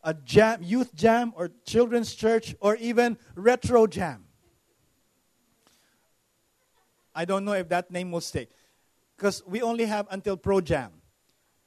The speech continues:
Retro jam is far over and beyond. Okay? <laughs> Does not matter. Vintage jam? What?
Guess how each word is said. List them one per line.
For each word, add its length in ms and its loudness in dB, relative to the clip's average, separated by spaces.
Retro 400 2
jam 500 0
is 640 -8
far 380 6
over 300 4
and 180 2
beyond. 580 -2
Okay? 460 0
<laughs> 500 -8
Does 240 2
not 200 0
matter. 400 -2
Vintage 500 -6
jam? 420 -6
What? 240 -6